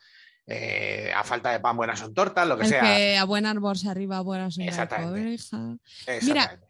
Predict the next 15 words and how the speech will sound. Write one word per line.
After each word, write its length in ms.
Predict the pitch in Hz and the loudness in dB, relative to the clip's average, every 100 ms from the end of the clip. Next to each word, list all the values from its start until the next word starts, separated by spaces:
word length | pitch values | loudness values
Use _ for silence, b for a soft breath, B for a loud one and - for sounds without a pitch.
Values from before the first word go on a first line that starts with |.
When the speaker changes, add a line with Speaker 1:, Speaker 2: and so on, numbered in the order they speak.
| _ | _
Speaker 2:
yo 260 | - 233 262 | 0 2 2
que 180 | 330 294 | 0 2
veo 640 | 302 294 294 285 285 285 | 2 2 2 2 0 -2
freestyle 480 | - 262 - 277 226 | -4 -8 -6 -4 -2
en 80 | 190 | -2
muchos 280 | 233 269 | -2 -4
sitios, 460 | - 285 254 269 - _ _ _ _ _ _ | -4 -4 -4 -6 -8 _ _ _ _ _ _
me 180 | 220 220 | 2 2
doy 160 | 220 | 2
cuenta 360 | 240 294 269 208 | 0 0 0 -2
de 120 | 185 | -4
que 220 | - 170 | -4 -4
sí 240 | 170 - 226 | -4 -4 -6
que 180 | 247 254 | -4 -2
usan 420 | 285 190 160 | -2 -2 -6